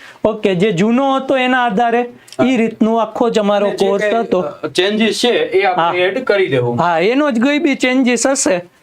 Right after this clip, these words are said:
Speaker 1: તો એના રિલેટેડ ઓલું એક બેઝિક નથી સાહેબ,
Speaker 2: હમ.
Speaker 1: એકાઉન્ટિંગ ઓડિટિંગનું, એ
Speaker 2: એ
Speaker 1: વસ્તુ
Speaker 2: આપણે
Speaker 1: નથી.
Speaker 2: મુકાઈ દેવું.
Speaker 1: ઓકે, એનું આવી જશે, બરાબર? જે બી હશે એવું હોય તો ઈ બાબતે હેલ્પલાઇનમાં પૂછી લેજો. બાકી દસ માર્કનું છે તો એના બેઝિક જે વીડિયો હશે સાહેબ,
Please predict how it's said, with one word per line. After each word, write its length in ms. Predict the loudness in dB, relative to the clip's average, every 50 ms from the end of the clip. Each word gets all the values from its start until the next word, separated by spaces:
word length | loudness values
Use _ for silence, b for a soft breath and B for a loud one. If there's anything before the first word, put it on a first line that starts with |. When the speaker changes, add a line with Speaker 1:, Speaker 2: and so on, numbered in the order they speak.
| _ -2
Speaker 1:
તો 80 | -2 0
એના 220 | 2 0 0 0
રિલેટેડ 560 | 0 0 0 2 0 0 0 0 0 0 2
ઓલું 220 | 2 2 2 2 0
એક 160 | 0 0 0
બેઝિક 460 | 0 0 0 2 0 0 0 0 0
નથી 340 | 0 0 0 0 0 0 0
સાહેબ, 280 | 0 0 0 0 0
Speaker 2:
હમ. 260 | 0 0 0 0 -2 -4 -2 -2
Speaker 1:
એકાઉન્ટિંગ 580 | -2 0 0 0 0 0 0 0 0 0 2 2
ઓડિટિંગનું, 800 | 0 2 2 0 0 0 0 0 2 2 2 2 0 -2 -4 B B B B B -2
એ 60 | 0
Speaker 2:
એ 40 | 0
Speaker 1:
વસ્તુ 400 | 2 0 0 -2 -2 -2 0 0
Speaker 2:
આપણે 180 | 2 2 2 0
Speaker 1:
નથી. 160 | 0 0 0
Speaker 2:
મુકાઈ 300 | 0 0 0 0 0 0
દેવું. 260 | 0 0 0 0 0
Speaker 1:
ઓકે, 320 | 0 -2 0 0 0 2 2
એનું 260 | 2 2 2 2 0
આવી 260 | 0 0 0 0 2
જશે, 300 | 0 0 0 0 0 0
બરાબર? 520 | 2 2 2 2 0 0 0 0 0 0
જે 220 | 0 0 0 0 2
બી 180 | 2 2 2
હશે 240 | 0 0 0 0 2
એવું 120 | 2 2 2
હોય 160 | 2 0 0
તો 140 | 0 0 0
ઈ 100 | 2 2
બાબતે 420 | 2 2 2 0 0 0 2 2
હેલ્પલાઇનમાં 580 | 2 0 0 0 0 0 2 2 0 0 0 0
પૂછી 320 | 0 -2 0 0 0 2
લેજો. 360 | 2 2 2 2 0 0 -2 b b b b b b b _ -2
બાકી 400 | 0 0 0 0 2 2 2 2
દસ 320 | 2 2 0 0 -2 -2
માર્કનું 420 | -2 -2 -2 -2 0 0 0 0
છે 280 | 0 0 0 0 0 -2 b b b b b b _
તો 60 | 0
એના 180 | 0 2 0 0
બેઝિક 480 | 2 2 0 2 2 0 0 -2 -2 -6 -4 0
જે 160 | 0 2 2 2
વીડિયો 420 | 2 2 2 2 2 2 2 2
હશે 300 | 0 0 0 0 -2 -2
સાહેબ, 260 | -2 -2 -2 -4 -4